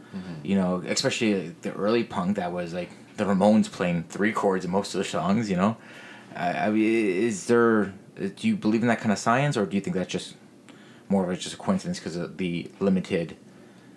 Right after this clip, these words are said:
Speaker 2: chords on a guitar?
Speaker 1: Um, I don't, I think you can be, you can be super complex if you want, um, but I don't believe that because something is less complex or that they utilize the same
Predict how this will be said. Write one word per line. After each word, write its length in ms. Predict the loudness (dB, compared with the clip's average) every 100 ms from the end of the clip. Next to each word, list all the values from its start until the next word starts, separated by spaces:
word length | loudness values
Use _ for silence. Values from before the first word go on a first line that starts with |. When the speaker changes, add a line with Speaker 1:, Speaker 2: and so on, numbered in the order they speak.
| -20 -20 -20 -20 -8
Speaker 2:
chords 280 | -2 -2 -2
on 100 | -6
a 40 |
guitar? 340 | -6 -6 -6 -8 -16 -4
Speaker 1:
Um, 500 | 0 2 0 -2 -8 -12 -10
I 80 | -10
don't, 300 | -6 -6 -4
I 80 | -4
think 260 | -4 -6
you 80 | -6
can 200 | -4 -4
be, 380 | -2 0 0 -2 -6
you 80 | -10
can 180 | -6 -6
be 140 | -6
super 360 | -6 -8 -6 -8
complex 560 | -4 -4 -4 -6 -6 -8
if 160 | -6
you 80 | -6
want, 300 | -4 -6 -8 -14 -20 -20 -20 -6
um, 300 | -4 -2 -2
but 200 | -4 -2
I 80 | -4
don't 380 | 0 0 -2 -6 -20 -20 -8
believe 460 | -4 -2 -2 -4 -4
that 220 | -8 -8
because 420 | -10 -6 -2 -2 -2
something 420 | -4 -4 -4 -6
is 140 | -4
less 200 | -4 -4
complex 500 | -6 -8 -6 -8 -8
or 60 | -10
that 180 | -8 -8
they 80 |
utilize 520 | -6 -4 -2 -2 -4 -6
the 120 | -6
same 580 | -6 -6 -6 -8 -12